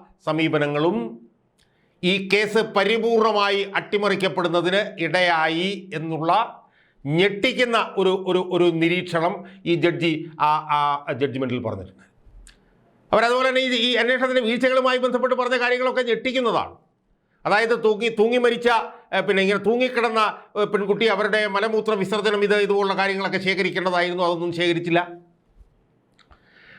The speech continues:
അതുപോലെ തന്നെ ഈ അന്വേഷണ ഉദ്യോഗസ്ഥൻ ഈ കുറ്റകൃത്യം നടന്ന സ്ഥലത്ത് പിറ്റേ ദിവസം ഉച്ചയ്ക്കാണ് എത്തിയത്.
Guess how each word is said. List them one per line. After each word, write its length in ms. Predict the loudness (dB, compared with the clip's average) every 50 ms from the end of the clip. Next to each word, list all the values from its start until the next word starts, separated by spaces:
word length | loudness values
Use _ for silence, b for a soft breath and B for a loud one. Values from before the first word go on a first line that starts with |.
| B 0
അതുപോലെ 260 | 2 4 4 4 4 4
തന്നെ 140 | 2 2 2 2
ഈ 20 | 0
അന്വേഷണ 340 | 2 2 0 0 0 0 0 0 2
ഉദ്യോഗസ്ഥൻ 460 | 2 0 2 0 0 0 0 -2 -2 -2 -6 -14 -20 -20 _ _ _ _ _ _ _ _ 0 0
ഈ 20 | 0 2
കുറ്റകൃത്യം 520 | 2 2 2 2 2 0 0 2 0 2 2 2
നടന്ന 260 | 0 0 0 0 0 -2 0
സ്ഥലത്ത് 380 | 0 0 0 0 0 0 0 0 0 -4 -10 -6 -6
പിറ്റേ 260 | -4 -4 0 0 0 2 2
ദിവസം 260 | 2 2 0 0 0 0 -2
ഉച്ചയ്ക്കാണ് 600 | -2 -2 -8 -4 0 0 0 0 0 0 0 2 0 -2
എത്തിയത്. 320 | -2 0 -2 0 0 0